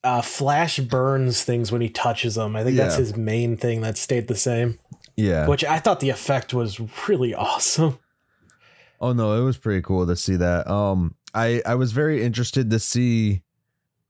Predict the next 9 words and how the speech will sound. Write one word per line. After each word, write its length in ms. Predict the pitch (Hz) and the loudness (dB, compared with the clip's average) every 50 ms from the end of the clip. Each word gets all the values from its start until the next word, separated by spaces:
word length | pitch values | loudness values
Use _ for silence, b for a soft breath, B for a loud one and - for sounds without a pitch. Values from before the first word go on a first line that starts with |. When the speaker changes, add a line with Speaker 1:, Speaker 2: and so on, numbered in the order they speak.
| _ _ - | _ _ -8
Speaker 2:
w-, 340 | 87 98 113 117 113 107 - - _ _ _ _ _ _ | -4 -2 0 0 0 0 -2 -8 _ _ _ _ _ _
him 280 | - 110 147 147 123 113 | -2 0 0 2 2 -2
coming 480 | - - - 151 131 127 123 107 101 95 | -2 -2 -2 0 0 0 0 2 0 2
back 400 | 90 101 101 98 117 120 - - | 2 2 2 2 0 0 -2 -6
in 260 | - 123 127 135 147 | -4 -2 0 0 0
at 140 | 147 139 131 | 0 0 -2
the 160 | - 160 98 | -2 -2 -2
end 440 | 90 151 160 165 175 180 190 185 - | 0 0 0 0 0 0 -2 -4 -2
because 680 | - 127 110 - 135 127 110 107 98 95 107 110 - - | -4 -4 -2 0 0 0 0 0 0 -2 -4 -4 -6 -6